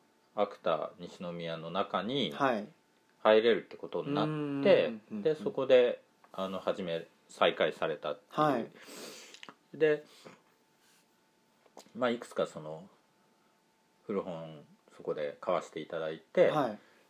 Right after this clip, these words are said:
Speaker 1: で、まあ、会見の時に、
Speaker 2: うんうん。
Speaker 1: 「実は今、東京から来たばっかりだ」と。
Speaker 2: はい。うん。
Speaker 1: で、「ちょっと時間が余っちゃったから、
Speaker 2: うん。
Speaker 1: 検索したらここに突き当たった」と。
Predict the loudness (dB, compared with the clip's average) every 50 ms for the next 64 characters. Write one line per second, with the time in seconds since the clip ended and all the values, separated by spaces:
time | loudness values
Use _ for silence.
0 | _ _ _ _ _ 0 2 2 4 4 2 2 0 -2 -2 -2 -2 -2 -2 -2
1 | -2 -2 -2 -2 -6 -8 -8 -8 -10 -10 -12 -12 -12 -8 -6 -4 -4 -4 -4 -6
2 | -8 -12 -12 -12 -14 _ _ _ -18 -16 -14 -14 -14 -10 -6 -4 -4 -2 -4 -6
3 | -8 -8 -10 -10 -12 -14 _ -8 -6 -4 -4 -4 -2 -2 -2 -2 -2 0 0 0
4 | 0 -4 -8 _ 0 2 4 4 2 2 0 -4 -8 -12 _ _ -16 -16 -16 -18
5 | -20 _ _ _ _ _ _ _ _ -12 -6 -2 -2 0 0 -2 -4 -2 -4 -4
6 | -2 -2 -6 -6 -6 -6 -6 -6 -4 -4 -4 -4 -6 -6 -8 -10 -10 -10 -12 -6
7 | -2 0 2 4 4 2 0 -4 -10 -18 _ _ _ _ _ _ _ _ _ _
8 | _ _ _ -16 -8 -8 -8 -8 -6 0 2 2 2 2 -2 -6 -4 -4 -4 -4
9 | -6 -12 -16 -20 -10 -4 -4 -2 -2 -2 -6 -6 -6 -12 -16 -16 -16